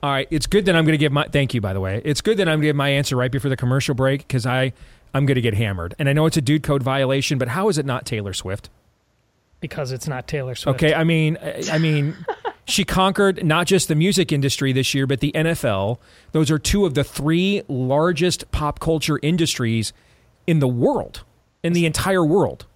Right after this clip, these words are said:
Speaker 1: And she conquered them both. Uh,
Speaker 2: That's
Speaker 1: her worldwide tour set records across the globe, and, and now I hate myself. But I, I just, I ha-, you know me, I gotta keep it real,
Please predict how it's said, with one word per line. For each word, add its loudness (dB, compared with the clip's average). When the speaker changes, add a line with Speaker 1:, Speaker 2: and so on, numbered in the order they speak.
Speaker 1:
And -2
she 0
conquered -2
them 0
both. 0
Uh, 0
Speaker 2:
That's 0
Speaker 1:
her 4
worldwide 2
tour 2
set 0
records -2
across -2
the -4
globe, 2
and, -2
and 2
now 4
I 2
hate 0
myself. -2
But -2
I, 0
I -2
just, -4
I -2
ha-, 0
you 0
know 2
me, 4
I 4
gotta 2
keep 0
it 0
real, 2